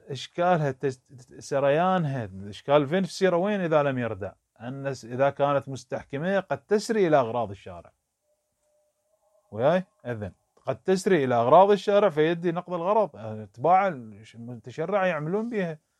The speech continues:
فلا بد يكون بمقدار استحكامها حتى يقلعها. جاي، جاي سلسلة وياك، بصير بدك تتأمل وياي. السيد أخوي قدم جواب، شنو هو؟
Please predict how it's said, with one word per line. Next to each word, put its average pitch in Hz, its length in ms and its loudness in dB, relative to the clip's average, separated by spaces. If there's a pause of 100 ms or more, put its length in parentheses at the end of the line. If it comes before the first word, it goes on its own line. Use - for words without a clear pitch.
(380)
فلا 135 280 4
بد 196 260 0
يكون 151 420 -8
بمقدار 147 480 2
استحكامها 214 560 -6
حتى 185 260 -10
يقلعها. 151 500 -8 (1600)
جاي، 143 240 0
جاي 147 300 6
سلسلة 180 400 0
وياك، 110 220 0 (200)
بصير 147 240 -4
بدك 147 140 -4
تتأمل 127 520 -10
وياي. 90 160 -10 (420)
السيد 202 320 6
أخوي 220 220 2
قدم 208 440 -2
جواب، 156 380 0
شنو 185 260 -6
هو؟ 127 80 -10